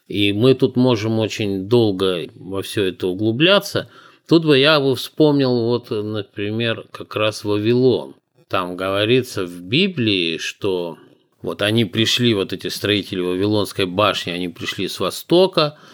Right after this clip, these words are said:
и у них вместо камня, вместо камня был кирпич. То есть одно, и это можно понять ещё вот таким вот образом, с точки зрения как раз языка, что вот Бог создал мир, Он его создал словом,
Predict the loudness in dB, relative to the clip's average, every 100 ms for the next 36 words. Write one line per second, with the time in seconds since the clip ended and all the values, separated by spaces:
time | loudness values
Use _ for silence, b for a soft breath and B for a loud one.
0 | B B -4 -2 0 0 0 -2 -2 -6
1 | -2 0 2 2 0 -2 -6 -14 -10 -6
2 | -6 -4 -8 -2 -2 0 -2 -2 -2 0
3 | -2 -4 _ -2 -2 -8 -12 _ _ _
4 | _ -6 -4 -2 -2 -2 2 4 4 4
5 | 2 0 -2 -6 -8 -4 -2 0 2 4
6 | 4 4 0 -2 -8 _ -2 0 2 0
7 | -2 -6 -4 0 0 2 -2 -2 -6 -2
8 | 0 0 2 2 2 -2 -6 -10 -12 -4
9 | -4 -2 -6 -4 0 2 0 -4 -6 -6
10 | -6 -6 -6 -6 -6 -6 -6 -8 _ _
11 | -20 -6 -4 -4 0 4 4 4 2 2
12 | 2 0 0 -2 -2 -2 -4 -10 -6 0
13 | 2 2 -2 -4 -4 -4 -6 -4 0 2
14 | 2 0 -4 -8